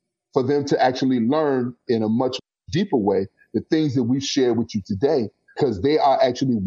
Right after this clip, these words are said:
waging campaigns in their local cities to win sustainable community schools. Uh,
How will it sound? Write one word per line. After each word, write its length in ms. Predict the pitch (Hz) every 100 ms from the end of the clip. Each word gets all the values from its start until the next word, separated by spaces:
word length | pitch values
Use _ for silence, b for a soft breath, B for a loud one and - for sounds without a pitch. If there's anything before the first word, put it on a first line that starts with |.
| 117
waging 400 | 139 139 135 120
campaigns 680 | - 117 - 127 120 107
in 100 | 110
their 120 | 113
local 320 | 113 113 110 98
cities 500 | - 202 156 117 - b b -
to 80 | 143
win 320 | 98 131 135
sustainable 720 | - 123 - 117 110 104 104
community 360 | - 104 101 95
schools. 520 | - - 107 - - _ B B -
Uh, 160 | 117